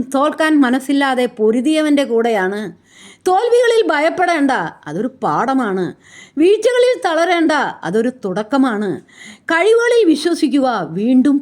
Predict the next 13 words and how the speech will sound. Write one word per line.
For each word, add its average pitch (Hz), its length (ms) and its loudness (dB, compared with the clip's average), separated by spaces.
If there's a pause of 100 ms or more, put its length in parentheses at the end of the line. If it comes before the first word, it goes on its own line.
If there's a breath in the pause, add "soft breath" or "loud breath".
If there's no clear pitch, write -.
പൊരുതുക. 226 420 0 (640 loud breath)
വിജയം 277 380 2
നിങ്ങളുടെ 233 340 0 (400)
വാതിലിൽ 233 420 0 (520 soft breath)
മുട്ടുക 202 340 -4 (140)
തന്നെ 359 240 2 (200)
ചെയ്യും. 202 340 -2 (3250 soft breath)
ഞാൻ 285 240 0 (280)
വളരെ 277 340 0
കാലം 254 260 -2
മുൻപ് 240 320 0 (1040)
ആർട്ടിക്കിൾ 240 380 -4 (300)
എഴുതിയപ്പോൾ, 220 600 -2